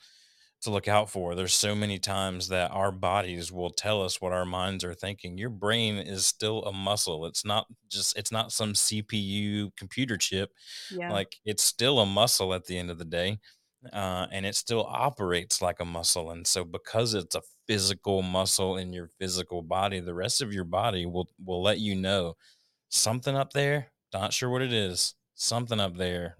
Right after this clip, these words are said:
Speaker 1: not right. And so I think being able to take those inventories, being able to just kinda sit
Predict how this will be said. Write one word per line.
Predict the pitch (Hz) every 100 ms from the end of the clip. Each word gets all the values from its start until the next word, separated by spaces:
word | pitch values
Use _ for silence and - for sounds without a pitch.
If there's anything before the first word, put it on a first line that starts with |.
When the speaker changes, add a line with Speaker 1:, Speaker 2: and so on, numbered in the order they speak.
| -
Speaker 1:
not | 90 90 90 90
right. | 87 80 -
And | - 92 87
so | - 92 90
I |
think | 101 107 - - - - _ _ -
being | 107 104
able | 104 98 98
to | 90
take | - 98 90
those | - 90 85
inventories, | 95 92 90 87 92 90 87 85
being | 87 95 95
able | 92 90 85
to | 82
just | - 87 -
kinda | 92 85
sit | - - - 95 92 -